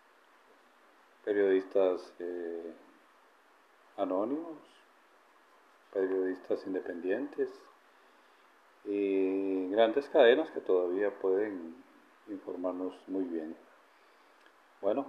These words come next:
ese era un, un tema que quería tocar hoy porque yo creo que a veces, eh, debemos, eh, entender que,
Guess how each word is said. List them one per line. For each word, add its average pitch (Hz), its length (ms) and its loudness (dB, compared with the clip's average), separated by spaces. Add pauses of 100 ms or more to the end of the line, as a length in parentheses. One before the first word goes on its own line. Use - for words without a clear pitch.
(140)
ese 98 340 2
era 98 180 4 (180)
un, 87 480 -10 (540)
un 110 160 -18
tema 98 260 -4
que 101 140 -8
quería 92 320 -4
tocar - 300 -6
hoy 95 200 -2 (120)
porque - 340 -12 (960)
yo 95 100 -10
creo 92 240 -2
que 107 100 -2
a 98 40 4
veces, 90 680 -2
eh, 92 40 -8
debemos, 90 880 -6 (240)
eh, 82 300 -10 (720)
entender 92 580 -6
que, 101 260 -2